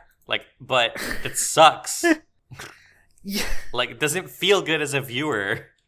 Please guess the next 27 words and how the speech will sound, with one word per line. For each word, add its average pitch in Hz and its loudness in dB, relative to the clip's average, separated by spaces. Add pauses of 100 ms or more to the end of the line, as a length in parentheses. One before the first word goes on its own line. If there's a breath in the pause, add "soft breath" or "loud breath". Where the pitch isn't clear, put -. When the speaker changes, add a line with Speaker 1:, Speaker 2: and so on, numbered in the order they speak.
Speaker 2:
Well, 277 6
and 302 -2
that's 330 0
gotta 240 0
be 190 -8
kind 185 0
of 165 0
a 175 2
hard 160 0
needle 139 -6
to 110 -12
thread. 135 -2
Like, 123 -8
how 185 2
do 196 0
you 202 -6
make 175 -2
somebody 156 -4
basically 143 -6
be 127 -8
an 123 -8
asshole 131 -4
without 123 -4
them 131 -8
being 123 -8
an 113 -12
asshole? 113 -8